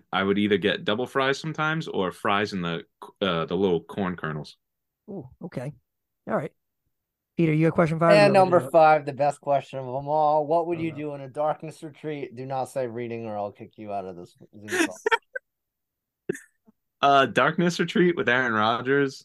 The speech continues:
Speaker 1: Um, probably,
Speaker 2: <laughs>
Speaker 1: probably meditate. I mean,
Speaker 2: There you go.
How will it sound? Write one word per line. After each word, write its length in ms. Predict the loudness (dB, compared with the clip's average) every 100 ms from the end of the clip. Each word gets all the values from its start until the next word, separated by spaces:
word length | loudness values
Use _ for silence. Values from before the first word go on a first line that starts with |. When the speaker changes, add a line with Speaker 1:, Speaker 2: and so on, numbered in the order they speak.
| -8
Speaker 1:
Um, 600 | -4 -2 -2 -6 -10 -16 _ _ _ _ _ _ _ _ _ _ _ -20 -20 _ _ _ -20 _ _ _ _ _ _ _ _ _ -4
probably, 840 | 2 2 2 4 4 6 4 0 -4 -14 -20
Speaker 2:
<laughs> 260 | _ _
Speaker 1:
probably 320 | -4 -2 0 0
meditate. 640 | 0 -2 0 0 0 -4 -10
I 100 | -6
mean, 200 | -4 -4
Speaker 2:
There 80 | -4
you 140 | -6
go. 120 | -10